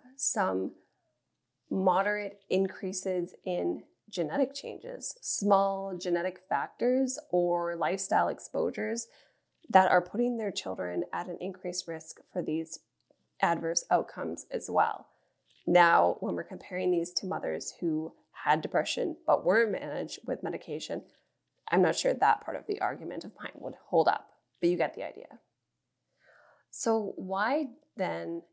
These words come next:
was it that there was actually a moderately higher risk for autism spectrum disorder in women who had depression and were treated compared to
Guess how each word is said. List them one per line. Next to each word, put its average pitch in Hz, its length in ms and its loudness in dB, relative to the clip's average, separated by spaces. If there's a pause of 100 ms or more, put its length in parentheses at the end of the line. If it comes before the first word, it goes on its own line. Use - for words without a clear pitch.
(260)
was 185 340 -6
it 202 260 -6
that 175 460 -8
there 196 220 -8
was 190 280 -10
actually 240 800 -6
a 202 140 -4
moderately 214 580 -10
higher 180 560 -10
risk 160 440 -8 (760)
for - 220 0
autism 175 500 -6
spectrum 254 460 0
disorder 180 680 -6 (500)
in 180 480 0
women 196 520 -4
who 185 220 -6
had 180 280 -10
depression 202 680 -4 (320)
and 185 160 0
were 170 100 -2
treated 208 600 -2 (960)
compared 196 520 0
to 175 500 -4